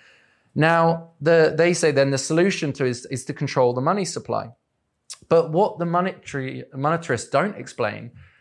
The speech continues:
is what is money? <laughs> It's a very simple question, but we're never actually given an answer. Prices, as I said earlier, are the, uh, the monetary expression or the unit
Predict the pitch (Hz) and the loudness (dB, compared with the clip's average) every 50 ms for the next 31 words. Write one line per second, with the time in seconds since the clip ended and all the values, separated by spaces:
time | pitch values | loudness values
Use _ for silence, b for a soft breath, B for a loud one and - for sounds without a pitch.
0 | b b b b b - 151 139 143 151 160 185 190 - 180 208 226 180 147 110 | b b b b b -8 -8 -8 -6 -4 -2 -2 -2 0 0 -2 -2 -2 -4 -6
1 | 95 95 113 117 _ _ _ _ - - - 185 160 170 196 165 135 - 165 160 | -6 -8 -12 -16 _ _ _ _ -10 -4 -2 -2 0 2 0 0 2 2 2 2
2 | 160 165 - 165 151 151 156 139 127 - 175 185 185 - - 110 104 101 127 120 | 2 0 -2 -4 -4 -2 -4 -4 -2 0 -2 -2 -2 -6 -8 -8 -6 -6 -6 -4
3 | 135 139 147 160 160 156 147 139 135 - - 147 143 127 156 147 135 127 131 135 | -2 0 0 0 0 2 0 0 0 -2 -4 -6 -2 0 0 0 0 0 2 2
4 | 151 175 196 165 - - - - - B B B B B B B B B B B | 2 2 0 -2 -6 -12 -14 -16 -16 B B B B B B B B B B B
5 | - - 208 226 240 226 - - 175 143 131 143 135 135 139 131 - 156 147 143 | 0 2 4 4 4 2 2 2 2 2 2 0 0 0 -4 0 2 2 4 4
6 | 156 165 165 147 127 123 120 - - 135 143 147 147 147 143 143 135 - _ - | 4 4 4 4 4 2 2 2 2 2 4 4 4 4 4 2 0 -4 _ -10
7 | - 127 139 139 139 135 131 131 131 131 127 131 135 143 160 165 160 165 - - | -4 -2 0 0 2 2 4 4 4 4 4 2 2 2 2 0 0 -2 -2 -2
8 | 143 135 - - - - - 156 170 175 175 - - 127 120 117 123 123 123 120 | -2 -4 -4 -6 -12 -8 -2 -2 -2 -2 -2 -4 -8 -6 -6 -4 -4 -4 -6 -4
9 | 127 147 165 170 170 165 135 - - - - | -4 -2 -2 -2 -2 -2 -2 -4 -6 -12 -16